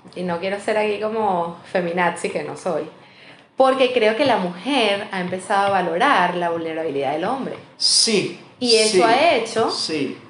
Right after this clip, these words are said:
Speaker 1: que hoy en día sea muy cool un hombre que va a terapia.
Speaker 2: Totalmente.
Speaker 1: Eh, un hombre que está mucho más abierto a hablar de sus sentimientos. Entonces yo creo que naturalmente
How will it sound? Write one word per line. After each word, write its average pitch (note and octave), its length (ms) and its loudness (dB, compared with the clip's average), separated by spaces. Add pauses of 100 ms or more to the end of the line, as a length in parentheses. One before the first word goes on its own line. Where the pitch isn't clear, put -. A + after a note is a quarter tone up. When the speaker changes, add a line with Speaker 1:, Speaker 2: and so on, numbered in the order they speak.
Speaker 1:
que A3+ 520 2
hoy G3 160 0
en G3+ 140 -4
día G#3+ 280 2 (100)
sea G3+ 440 2
muy A#3+ 340 -2
cool D#4+ 680 0
un G3+ 160 -4
hombre F#3 280 0
que G3 120 -2
va E3+ 80 2
a D#3+ 40 -2
terapia. F3+ 600 0 (300)
Speaker 2:
Totalmente. C3+ 480 0 (120)
Speaker 1:
Eh, F#3 460 6
un F#3+ 140 2
hombre G3 380 2
que G3+ 360 2
está G3 340 0
mucho F#3 300 -2
más F#3+ 160 -4
abierto F#3 380 2
a F#3 40 2
hablar F3 180 2
de F3 40 -4
sus - 120 -12
sentimientos. G3+ 760 -4
Entonces F3+ 640 -2
yo F#3+ 220 2
creo G#3 340 2
que A3 160 0
naturalmente G#3+ 760 0